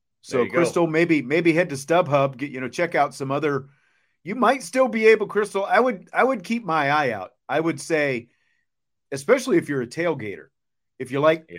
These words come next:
Speaker 1: you
Speaker 2: Yeah.
Speaker 1: like tailgating, I would go tailgate and wait until pretty close to game time. And I bet you get a ticket for fifty bucks or less out there.
Speaker 2: Yeah.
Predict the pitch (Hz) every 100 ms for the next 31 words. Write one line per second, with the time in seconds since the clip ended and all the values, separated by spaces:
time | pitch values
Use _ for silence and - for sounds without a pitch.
0 | 120 147 170 175 170 185 180 190 202 208
1 | - 139 190 240 139 170 147 165 170 135
2 | 107 98 - _ _ _ _ _ _ 135
3 | 135 131 131 117 147 165 165 143 139 160
4 | 143 147 156 156 156 143 120 123 147 147
5 | 156 156 160 123 120 147 156 107 147 143
6 | 117 123 131 110 131 127 - _ - 104
7 | - 139 135 117 _ _ _ _ - -
8 | 139 135 120 113 110 - - _ _ -
9 | 98 95 71 - - _ _ - 82 -
10 | - _ _ _ _ _ _ 82 80